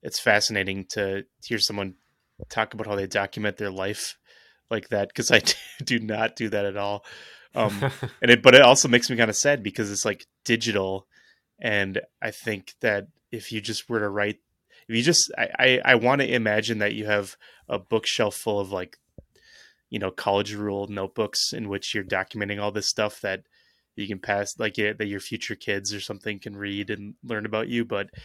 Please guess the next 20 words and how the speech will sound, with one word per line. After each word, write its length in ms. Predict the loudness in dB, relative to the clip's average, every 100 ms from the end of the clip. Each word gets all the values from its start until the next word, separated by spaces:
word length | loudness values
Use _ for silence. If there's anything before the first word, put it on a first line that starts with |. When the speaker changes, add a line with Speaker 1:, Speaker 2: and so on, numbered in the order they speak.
| -10
Speaker 1:
it's 160 | -4 4
all 120 | 4
digital 560 | 6 4 4 0 0 -4
and 120 | -8
it's, 400 | -4 -2 -2 -6 _ _ _ _ _ _ _
it's 140 | -4
in 80 | -2
the 80 | -2
cloud 460 | 2 4 4 2 -4
or 40 |
something. 540 | -10 -10 -6 -6 -8 -14 _
Speaker 2:
Mm-hmm. 160 | -10 -6
Speaker 1:
And 340 | -6 -6 -10 -20 _ _ _ _ _ _ _ -4
maybe 180 | 2
you 60 | 2
can 160 | 2 2
output 380 | 0 2 -2
it 80 | 0
into, 260 | -4 -4 -6
like, 320 | -6 -8